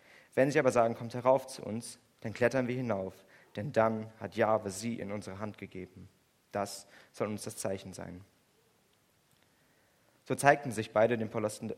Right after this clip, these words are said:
dem Posten der Philister. „Siehe da“, riefen die Philister, „die Hebräer kommen aus den Löchern hervor, in die sie sich verkrochen haben.“ Die Wachen riefen Jonathan und seinem Waffenträger zu,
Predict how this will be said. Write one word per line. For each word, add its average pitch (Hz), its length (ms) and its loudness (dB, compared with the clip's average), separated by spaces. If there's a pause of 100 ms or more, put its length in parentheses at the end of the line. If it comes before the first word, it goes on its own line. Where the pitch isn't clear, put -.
dem 110 140 -2
Posten 120 320 -2
der 107 100 2
Philister. 98 500 -4 (720)
„Siehe 151 260 4
da“, 160 180 8
riefen 110 320 -6
die 98 80 -6
Philister, 95 460 -8 (240)
„die 117 80 -2
Hebräer 135 400 6
kommen 131 240 0
aus 120 120 -2
den 120 120 0
Löchern 151 260 2
hervor, 131 400 0
in 113 60 -6
die 110 80 -4
sie 107 80 -6
sich 107 140 -8
verkrochen 110 460 -6
haben.“ 90 320 -14 (960)
Die 95 120 -6
Wachen 113 280 4
riefen 110 280 -4
Jonathan 113 380 -2
und 107 80 -4
seinem 104 140 -4
Waffenträger 110 520 -4
zu, 95 280 -12